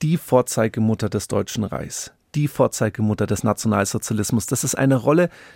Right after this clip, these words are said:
die zum Beispiel Eva Braun, die spätere Verlobte und Ehefrau von Hitler, nie einnehmen konnte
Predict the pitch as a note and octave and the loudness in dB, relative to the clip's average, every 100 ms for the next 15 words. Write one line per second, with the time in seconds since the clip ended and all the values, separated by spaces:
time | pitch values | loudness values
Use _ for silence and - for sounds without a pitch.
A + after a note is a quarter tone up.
0 | - B2+ C3+ A#2 A#2+ - A#2+ - A2+ F#2+ | -8 -2 2 4 4 2 -2 -2 -2 -2
1 | - G2+ C3 A2 D#3 G#3 - _ _ _ | -2 2 4 4 2 -2 -6 _ _ _
2 | - A2 G#2 G2 - - B2+ C#3+ B2+ B2 | -4 0 0 -2 -6 -4 0 0 0 -2
3 | - G#2+ D3 - B2 A#2 G#2 - D#3 C#3 | 0 0 0 -4 -2 0 0 0 0 2
4 | A#2+ A2 B2 A2+ - C3+ - - - C3+ | 0 2 2 0 0 -2 -4 -8 2 4
5 | G3+ - E3+ G3+ A#2+ A2 A#2+ C3+ C3 F3 | 4 2 2 4 4 2 2 0 2 0